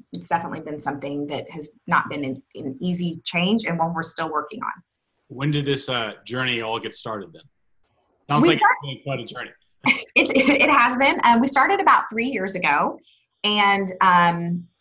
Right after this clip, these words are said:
Speaker 1: when we started, it was, it was, uh, we decided to start off with really a year of, of more of what I'd term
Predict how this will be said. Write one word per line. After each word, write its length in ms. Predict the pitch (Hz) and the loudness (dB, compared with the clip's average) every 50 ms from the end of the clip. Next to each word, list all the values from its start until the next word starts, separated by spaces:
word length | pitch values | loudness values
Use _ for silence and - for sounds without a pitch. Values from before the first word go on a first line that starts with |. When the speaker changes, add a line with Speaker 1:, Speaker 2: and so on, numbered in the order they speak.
| _ _ _ _ _ - - _ _ _ _ _ _ | _ _ _ _ _ -18 -18 _ _ _ _ _ _
Speaker 1:
when 200 | - 214 240 247 | 0 2 4 4
we 80 | 254 285 | 4 4
started, 640 | 277 - - 254 240 262 285 302 339 349 339 240 - | 2 2 4 4 4 4 4 2 2 0 0 0 0
it 140 | 226 220 226 | 0 0 0
was, 300 | 220 214 214 220 220 - | 0 0 0 -2 -4 -4
it 140 | - 208 202 | -4 -4 -2
was, 300 | 196 214 214 202 190 190 | 0 0 0 0 0 -2
uh, 200 | - - - - - - _ _ _ - | -4 -6 -8 -8 -8 -10 _ _ _ -4
we 160 | 208 220 226 | -2 -2 0
decided 440 | 233 233 233 - 247 269 294 311 269 | 0 2 4 4 4 4 4 2 0
to 60 | 226 | 0
start 300 | 233 - - 208 196 202 | 0 0 2 4 4 6
off 260 | 202 202 196 202 - - | 6 6 4 4 2 -2
with 160 | 196 185 - 180 | -6 -6 -6 -4
really 360 | 190 190 190 196 196 190 - - | -4 -2 -2 -2 -2 -2 -2 -2
a 60 | 175 | -2
year 360 | 175 170 175 185 190 190 190 | -2 -2 -2 -2 0 2 2
of, 240 | - - 175 170 165 160 - - | 4 4 4 4 2 -2 -4 -2
of 200 | 160 156 156 156 156 - | -2 0 -2 -2 -6 -6
more 180 | 170 175 175 175 | -2 0 0 0
of 60 | 175 | 0
what 100 | 175 175 | 0 0
I'd 180 | 175 156 165 175 175 | 0 0 -2 -2 -2
term 160 | - 180 175 | -2 -2 -2